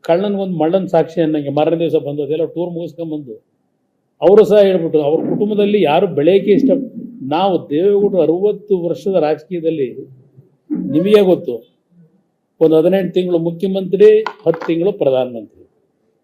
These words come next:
ಅರವತ್ತು ವರ್ಷದ ಅವರ ರಾಜಕೀಯ ಜೀವನದಲ್ಲಿ ಎಲ್ಲ ಅವರಿಗೆ ಬೇಕು. ರಾಜಕಾರಣದಲ್ಲಿ ಬೇರೆಯವ್ರನ್ನೆಲ್ಲ ಮುಳುಗಿಸ್ಬೇಕು ಅಂತಾರೆ ಅಂತಾರೆ.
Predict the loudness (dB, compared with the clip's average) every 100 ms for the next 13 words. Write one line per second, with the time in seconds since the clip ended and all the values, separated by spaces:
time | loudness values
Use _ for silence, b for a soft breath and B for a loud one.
0 | _ _ _ 6 8 8 6 4 4 2
1 | 4 4 0 -2 -10 -8 -8 -8 -12 -14
2 | -20 _ _ _ _ _ _ -6 2 4
3 | 6 6 6 6 6 4 2 2 0 -2
4 | -2 -2 -2 0 2 2 0 2 2 4
5 | 2 2 0 -4 0 -2 0 0 0 -4
6 | -10 -12